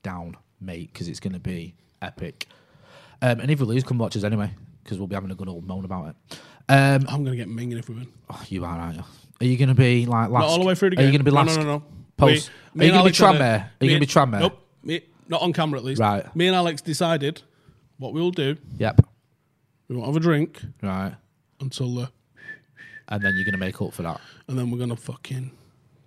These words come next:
Speaker 2: put a bit of Fergie on.
Speaker 1: Yeah.
Speaker 2: From the Black Eyed Peas.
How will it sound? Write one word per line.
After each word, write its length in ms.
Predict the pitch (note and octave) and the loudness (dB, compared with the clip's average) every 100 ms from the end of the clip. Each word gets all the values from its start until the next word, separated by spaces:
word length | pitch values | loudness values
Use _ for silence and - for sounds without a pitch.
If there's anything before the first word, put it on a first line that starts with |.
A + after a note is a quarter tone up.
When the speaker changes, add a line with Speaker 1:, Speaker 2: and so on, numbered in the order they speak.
| _ _ | _ _
Speaker 2:
put 140 | E3+ C#3+ | -8 -4
a 40 | |
bit 160 | F3 - | -4 -4
of 120 | D3 | -4
Fergie 400 | F3 D3+ C3+ C3 | -2 -2 -2 -4
on. 100 | E3 - _ - | -6 -10 _ -8
Speaker 1:
Yeah. 180 | G#2 - _ | -8 -8 _
Speaker 2:
From 240 | _ C#3 C3 | _ -12 -8
the 180 | C3 B2+ _ | -8 -10 _
Black 220 | C#3+ C3+ | -14 -10
Eyed 180 | D3 C#3 | -10 -8
Peas. 320 | C3+ B2 C#3 | -8 -10 -12